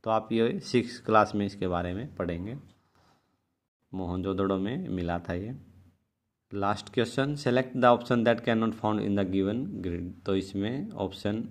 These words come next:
बी हो जाएगा, फ्रेश, लार्जेस्ट फ्रेश लेक, सुपीरियर झील है वो इसमें आपको नहीं मिलेगी। गंगा का ट्राइब्यूटरी रिवर क्या हो जा-, हो जाएगी?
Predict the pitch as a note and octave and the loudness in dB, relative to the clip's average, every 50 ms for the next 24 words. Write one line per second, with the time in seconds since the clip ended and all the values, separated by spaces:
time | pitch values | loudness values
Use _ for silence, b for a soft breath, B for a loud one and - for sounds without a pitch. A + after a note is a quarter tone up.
0 | - - - F#2 E2+ G2 G2+ G2 F#2 F2 F2+ F2 F2 E2+ E2+ E2+ F#2 G2+ A2+ A#2 | -10 -8 -6 -6 -2 -2 -2 -2 -2 -2 -2 -2 -2 -2 -2 -2 -4 -4 -6 -8
1 | - - - - A#2 A#2+ B2+ C3 B2+ - - - - - - G2+ G2+ G#2 G#2 G#2 | -10 -10 -2 2 2 4 2 2 -2 -6 -16 -18 -12 -4 2 4 4 4 4 2
2 | A2+ A#2+ A#2+ A#2+ - - - - - - G2 G2 F#2+ F#2+ - - - - G2 F#2 | 0 -2 -2 -6 -12 -18 -20 -10 -2 2 2 2 2 0 -4 -12 -10 -6 -4 -2
3 | F2 E2+ D#2 D2+ - - - - - - G2+ - A2+ G#2+ G2+ G#2+ A2 G#2+ G#2+ F#2+ | -2 -2 -2 -4 -8 -18 -20 -16 -8 -8 -6 -2 0 0 2 2 2 2 0 0
4 | F2 E2+ F#2+ G2 F#2+ G#2 A#2+ D3 D#3+ D3+ G#2 F#2 F#2 F#2 F#2 - F#2 F2+ F2+ F2+ | -2 -2 -2 0 0 -2 -4 -6 -6 -6 -6 -4 -4 -6 -4 -6 -4 -4 -4 -6
5 | - G2+ F2+ F2 F2 F2 F2 F2+ F#2 F#2 F#2+ A2+ A#2 - - B B B B B | -6 -6 -4 -4 -4 -4 -4 -6 -6 -8 -8 -10 -12 -12 -12 B B B B B
6 | B B B B - F#2+ G#2+ A2 A2 A2+ A#2+ A#2+ A#2 C3 B2 A#2+ A#2+ - A2 A2 | B B B B -8 -4 -4 -2 2 4 4 4 6 4 2 2 4 4 4 4
7 | G#2+ G#2+ G#2+ G2+ - G#2+ A2 A2 G#2+ G#2 G#2 G2+ G#2 G#2 G2 G#2 G#2 G2+ F#2+ F#2 | 4 2 0 -2 0 -2 0 0 2 2 2 2 2 0 0 2 0 2 2 0
8 | F2+ F2+ F#2+ - - - G2+ F2+ F2 F#2 F2 F2+ F2+ G2+ A2+ | -4 -4 -6 -10 -10 -8 -6 -4 -2 -2 -2 -2 -4 -6 -6